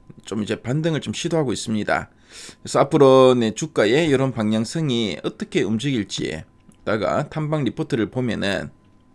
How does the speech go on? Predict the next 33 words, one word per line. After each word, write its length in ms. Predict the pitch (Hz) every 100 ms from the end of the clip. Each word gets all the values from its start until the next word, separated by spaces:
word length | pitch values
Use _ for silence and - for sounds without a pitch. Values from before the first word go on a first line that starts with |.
| _ -
잘 180 | - 101
알 140 | 85
수 140 | 95 113
있을 140 | -
것 100 | -
같네요. 640 | 85 101 90 76 139 202 - _ _ _ _ _ - - _ - - - _
자, 120 | 160
그리고 300 | 156 160 156
동진 320 | 143 143 165
세미캠은 1120 | 165 202 185 185 220 214 190 165 156 156 156 151
목표 240 | 180 226
주가 400 | 214 180 135 123
컨센서스가 580 | 117 147 160 190 175 127
안 80 | 101
나와 180 | 104 120
있죠. 480 | - 95 76 55 - - -
음, 200 | 95 92
그래서 240 | 90 90 87
뭐 160 | 85
미래 360 | 92 127 139 139
실적에 580 | - 143 139 143 123 113
대해서 800 | 101 98 95 - 175 190 214 - - _ - 101
가늠하기 420 | - 98 135 156 131
어려운 260 | 180 143
경우, 380 | 110 87 73 55 - - - _ - _ _ _ _ - - - - - -
자, 120 | 131
애널리스트가 920 | 131 135 151 143 147 127 123 120 117
목표 260 | 110 127 120
주가를 320 | - 117 95
제시하지 380 | 101 - 127 113
않는 180 | 101 101
경우가 280 | 110 117 107
있고요. 600 | 110 113 80 131 196